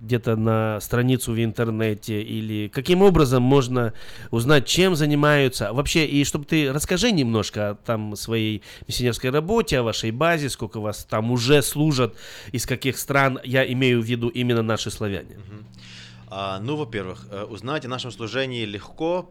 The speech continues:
Speaker 2: Просто зайти на наш сайт, э, transformingafrica dot info или же на Facebook-странице Transforming Africa, соответственно, или же позвонить мне,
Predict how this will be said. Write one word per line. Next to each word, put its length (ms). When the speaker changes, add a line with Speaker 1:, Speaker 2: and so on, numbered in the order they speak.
Speaker 2:
Просто 600
зайти 360
на 100
наш 220
сайт, 420
э, 180
transformingafrica 960
dot 320
info 560
или 280
же 380
на 540
Facebook-странице 840
Transforming 520
Africa, 400
соответственно, 540
или 260
же 140
позвонить 420
мне, 280